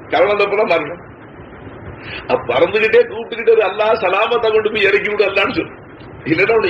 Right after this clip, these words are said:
எங்க இறக்கி விடுவான்னு தெரியாது. மூளையும் கிடைக்காது, கையும் கிடைக்காது, காலும் கிடைக்காது, செதறி போடும் விமானத்தோட சேர்ந்து. அப்படியே ஏற்படுது இல்லைங்களா? அப்ப ஆகாசத்துல பறக்க வேணாம்னு அல்லாஹ் சொல்லல, ஆகாயத்தில் பறந்தாலும் அல்லாவை மறக்க வேண்டாம்னு தான் அல்லாஹ் சொல்லு.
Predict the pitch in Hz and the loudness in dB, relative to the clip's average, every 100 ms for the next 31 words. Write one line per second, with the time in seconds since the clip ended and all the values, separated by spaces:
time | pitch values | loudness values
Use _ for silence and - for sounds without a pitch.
0 | 139 160 208 240 214 196 214 208 190 196 | 0 -2 0 0 2 -2 -2 -2 0 2
1 | 202 180 156 - - - 69 - - 123 | 2 0 0 -4 -8 -14 -16 -14 -12 -12
2 | - 120 160 202 208 202 202 214 226 190 | -10 -2 2 4 4 2 2 2 2 2
3 | 208 220 214 202 220 208 190 214 208 208 | 0 0 0 2 2 2 2 4 4 2
4 | 226 196 208 185 185 180 180 180 175 160 | 2 0 -2 0 0 0 0 0 0 -4
5 | 135 - - - - - 151 202 196 202 | -6 -8 -14 -18 -18 -8 -2 2 2 2
6 | 214 208 214 208 196 - - - - - | 2 4 4 4 0 -2 -8 -16 -14 -4
7 | 180 - 165 165 226 254 294 226 262 277 | -2 0 2 2 2 2 2 0 0 0
8 | 254 143 190 220 254 254 262 269 262 247 | 0 -2 -4 2 4 6 4 2 2 2
9 | 247 220 202 - 107 - - - 120 156 | 4 4 2 -2 -10 -16 -20 -12 -4 0
10 | 214 226 254 247 233 214 214 226 233 226 | 0 2 4 4 4 -2 -4 -4 -2 -2
11 | 233 277 175 170 208 240 233 269 320 - | -2 -4 -4 -6 -2 0 2 0 -2 -2
12 | - 262 285 320 285 277 247 214 196 147 | 2 2 2 2 2 2 0 0 -2 -4
13 | 120 - - | -8 -12 -16